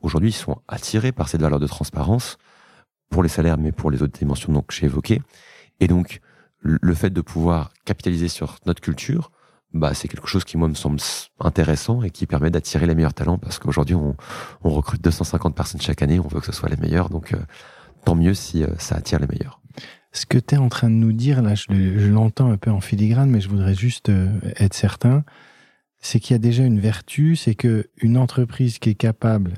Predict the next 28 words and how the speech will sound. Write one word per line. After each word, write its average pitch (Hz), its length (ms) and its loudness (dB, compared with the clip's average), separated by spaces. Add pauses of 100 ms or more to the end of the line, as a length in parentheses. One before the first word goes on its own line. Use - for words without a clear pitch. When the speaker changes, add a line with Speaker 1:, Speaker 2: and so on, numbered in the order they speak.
Speaker 2:
d'être 101 180 0
transparente 113 800 0 (220)
sur - 200 -2
ses - 140 0
salaires, 104 580 2 (120)
alors, 90 320 0 (580)
ça - 220 -2
plaît 117 180 2
ou 113 80 2
ça 101 160 -2
plaît 101 220 0
pas 110 180 2
à 104 60 2
un 92 160 2
candidat, 101 580 2 (160)
mais 104 220 4
en 104 160 2
général, 113 680 2
ça - 280 -2
renvoie 120 640 2
quand 107 180 0
même 110 280 4
une 104 160 4
image 117 400 2
qui - 80 0
est 107 40 2
de 101 60 -6
dire, 104 240 0